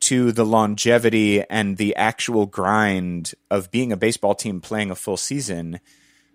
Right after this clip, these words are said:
that our, as to, as you're pointing out, our media culture blinds us to, and that there are these backstops there that, like, we just can't really know about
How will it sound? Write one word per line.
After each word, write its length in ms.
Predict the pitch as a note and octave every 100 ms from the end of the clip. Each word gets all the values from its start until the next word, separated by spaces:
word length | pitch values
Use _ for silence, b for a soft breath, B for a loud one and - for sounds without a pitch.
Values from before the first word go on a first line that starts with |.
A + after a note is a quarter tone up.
| _
that 500 | G#2 C3 C3 B2+ - _ _ _ _ _ _ _ _ _
our, 420 | A2+ C3 C3 B2+
as 300 | B2+ A#2+ B2+ -
to, 200 | - D3+
as 220 | C3+ C#3
you're 80 | D#3
pointing 280 | - D3+ E3+
out, 140 | D3 -
our 100 | C3
media 320 | C3 C#3+ C3+
culture 320 | - B2 A2+
blinds 920 | F#2 G2 - - G#2+ G#2 D3 E3+ C3+
us 260 | G#2+ F2 -
to, 540 | - - D#2+ C#2+ G#2+ C#3+ B B B B B - - -
and 180 | C3
that 120 | C3+ C3+
there 180 | D3+
are 60 | C#3+
these 240 | C3+ B2+
backstops 640 | G2+ A#2+ D#3 - C3 A2 -
there 260 | G#2 G#2 G2+
that, 280 | G2+ G2
like, 180 | G#2 G2+ -
we 140 | C3+
just 240 | F#3 G#3+ -
can't 280 | - E3 B2+
really 300 | C#3 C3+ A#2+
know 300 | A2+ E3 C3+
about 500 | G#2 E2 D2+ F2+